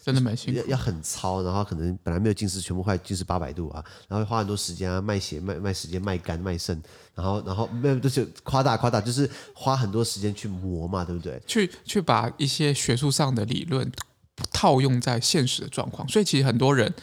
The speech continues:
Speaker 1: 很多人跟，跟可能去外面求职说：“哦，我待过四大会计事务所，然后可能比如三年或几年。”其实是一个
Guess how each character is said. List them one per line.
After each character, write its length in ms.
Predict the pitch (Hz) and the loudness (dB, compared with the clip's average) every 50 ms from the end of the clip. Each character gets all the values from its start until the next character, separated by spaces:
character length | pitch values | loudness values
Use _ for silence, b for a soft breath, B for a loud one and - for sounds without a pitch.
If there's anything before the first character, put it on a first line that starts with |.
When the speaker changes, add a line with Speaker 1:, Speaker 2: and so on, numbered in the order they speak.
| B B B B | B B B B
Speaker 1:
很 140 | B 127 120 | B 2 4
多 120 | 123 139 | 6 6
人 140 | 151 131 117 | 6 6 6
跟， 280 | 123 131 127 131 131 127 - - _ | 4 4 4 4 2 0 -4 -8 _
跟 260 | - 127 127 135 135 139 - - | 2 4 4 4 2 0 -4 -6
可 160 | - - - | -4 -2 0
能 120 | - 123 117 | 0 0 0
去 160 | - - 147 | 0 2 2
外 120 | 131 123 | 2 2
面 140 | 127 131 131 | 4 2 2
求 220 | 127 - - 139 | 2 2 0 0
职 160 | 127 123 - 143 | 0 0 -2 -2
说 160 | 135 - 147 - | -2 -2 -2 -2
：“哦， 60 | 123 127 | -4 -4
我 60 | 156 | 0
待 180 | - 127 120 | 2 2 2
过 200 | 131 131 139 131 | 2 2 2 2
四 260 | 123 - - - 139 117 | 4 4 2 2 2 2
大 280 | - 120 113 - 143 B B B B B B B | 4 4 2 2 0 B B B B B B B
会 160 | - 156 131 | 2 2 4
计 80 | 123 | 4
事 160 | 120 - - 135 | 2 2 2 0
务 80 | 120 | 0
所， 220 | 123 - - - 104 | -2 -2 -2 -2 0
然 80 | 117 | 0
后 60 | 110 | 0
可 120 | 113 - 135 | 0 -2 -2
能 140 | 135 - - | -4 -4 -2
比 100 | - 131 | -2 0
如 100 | - - | 0 0
三 260 | - - - - - - | 0 0 0 0 0 0
年 160 | - - 143 | -2 -2 -2
或 80 | 139 | -2
几 160 | 123 - - - | -2 -2 -2 -4
年。” 120 | - - | -4 -6
其 160 | - - - 131 | -4 -2 0 0
实 60 | 139 | 0
是 200 | 143 - 170 160 | 0 2 2 2
一 60 | 156 | 2
个 220 | 147 - 127 127 | 2 2 0 0